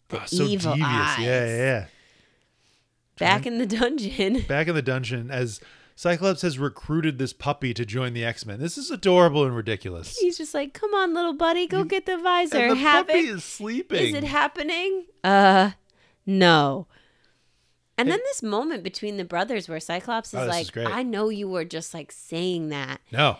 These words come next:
Speaker 1: And Havoc's like, No, man.
Speaker 2: No, man.
Speaker 1: I really don't wanna be on the team.
Speaker 2: I
Speaker 1: This is
Speaker 2: deserve
Speaker 1: a huge moment.
Speaker 2: Yeah, no, this was the only,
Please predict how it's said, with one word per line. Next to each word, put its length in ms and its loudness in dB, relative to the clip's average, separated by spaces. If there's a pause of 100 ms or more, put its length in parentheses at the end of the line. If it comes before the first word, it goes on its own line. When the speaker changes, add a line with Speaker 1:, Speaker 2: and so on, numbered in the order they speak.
Speaker 1:
And 300 -4
Havoc's 440 0
like, 140 -6
No, 200 -4
man. 360 -4
Speaker 2:
No, 140 -2
man. 220 0
Speaker 1:
I 100 0
really 380 -2
don't 320 -4
wanna 200 -4
be 200 -6
on 160 -4
the 80 -6
team. 400 -8
Speaker 2:
I 100 -4
Speaker 1:
This 200 -2
is 60 -6
Speaker 2:
deserve 360 4
Speaker 1:
a 100 0
huge 680 4
moment. 400 -8
Speaker 2:
Yeah, 260 0
no, 140 0
this 220 -2
was 180 -4
the 160 -4
only, 300 0